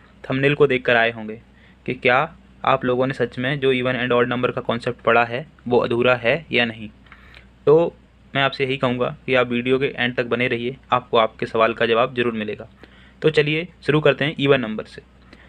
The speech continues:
तो even नंबर की डेफिनेशन हमसे कह रही है, "A number which is divisible by two and generates a remainder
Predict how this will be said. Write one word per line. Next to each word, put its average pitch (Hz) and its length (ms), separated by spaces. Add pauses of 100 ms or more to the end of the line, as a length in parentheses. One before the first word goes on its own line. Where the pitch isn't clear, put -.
(120)
तो 147 60
even 160 260
नंबर 170 240
की 170 140
डेफिनेशन 147 500
हमसे 135 340
कह 131 180
रही 120 220
है, 151 140 (500)
"A 165 80
number 151 380
which 147 240
is 139 180
divisible 135 380
by 131 120 (120)
two 135 180 (360)
and 143 140
generates 131 480
a 135 140
remainder 131 420